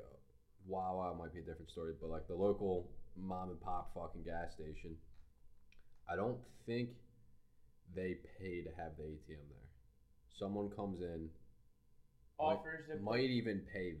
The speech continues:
Speaker 1: them to have an A T M there.
Speaker 2: You would pay the mom and pop shop.
Speaker 1: You might pay, you probably pay a percentage of your transactions.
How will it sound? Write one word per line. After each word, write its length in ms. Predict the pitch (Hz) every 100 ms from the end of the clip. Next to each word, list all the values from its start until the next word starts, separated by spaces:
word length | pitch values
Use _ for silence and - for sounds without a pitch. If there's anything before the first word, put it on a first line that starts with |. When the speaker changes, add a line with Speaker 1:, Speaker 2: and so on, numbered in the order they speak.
| 73
Speaker 1:
them 500 | 90 101 82 73 76 -
to 80 | 76
have 200 | 78 76
an 80 | 76
A 120 | 76
T 160 | - 57
M 140 | 58
there. 160 | 50 - - -
Speaker 2:
You 280 | 151 175 170 -
would 220 | 151 151
pay 180 | - 147
the 100 | 139
mom 280 | 139 135 127
and 80 | 123
pop 300 | 135 123 -
shop. 100 | 104
Speaker 1:
You 80 | 104
might 240 | 101 92
pay, 200 | 98 92
you 100 | 104
probably 280 | 98 95 -
pay 140 | 95
a 40 | 87
percentage 540 | - 85 90 85 82
of 260 | - 85 76
your 120 | 78
transactions. 720 | 73 78 76 73 76 - 69